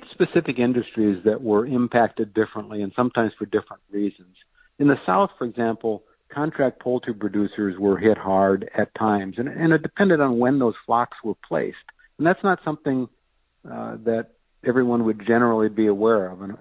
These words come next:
and hopefully some of the expanded C fap programs that the U S D A was in the process of, of, uh, handing out will, will continue to, to move forward. And that was designed for some of those contract producers.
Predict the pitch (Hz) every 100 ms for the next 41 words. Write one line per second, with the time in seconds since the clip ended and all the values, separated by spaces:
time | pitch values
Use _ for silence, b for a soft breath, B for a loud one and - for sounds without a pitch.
0 | - 98 123 - 117 104 117 110 104 98
1 | 101 - - 113 110 107 104 - _ _
2 | _ _ - 120 - 107 - 117 110 110
3 | 107 104 95 98 98 101 104 - 104 104
4 | 104 98 92 98 - 107 107 - 107 95
5 | - 98 95 _ 104 98 95 - 95 98
6 | 101 _ _ - 113 110 104 104 101 104
7 | - b b b _ - 123 117 110 -
8 | _ _ 208 107 - 104 - 127 120 107
9 | 101 - 113 104 104 - 165 143 110 107
10 | 143 143 120 120 107 131 165 101 92 117
11 | 107 - 120 110 107 101 - 120 117 113
12 | 104 - 110 139